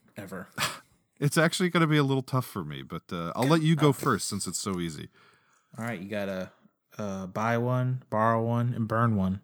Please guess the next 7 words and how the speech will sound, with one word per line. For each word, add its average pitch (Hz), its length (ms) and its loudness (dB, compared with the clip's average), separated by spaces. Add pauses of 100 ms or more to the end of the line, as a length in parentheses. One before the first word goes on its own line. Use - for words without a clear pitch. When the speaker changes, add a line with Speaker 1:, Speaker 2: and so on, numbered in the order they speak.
(140)
Speaker 2:
Mm-hmm. 101 300 -6 (800)
Speaker 1:
Buying 104 320 -2
it. 151 240 -4 (400)
Speaker 2:
Yep. - 140 -8 (760)
Speaker 1:
Borrowing 92 380 -8
clown. 127 540 -4 (140)
Speaker 2:
Mm-hmm. 90 260 -6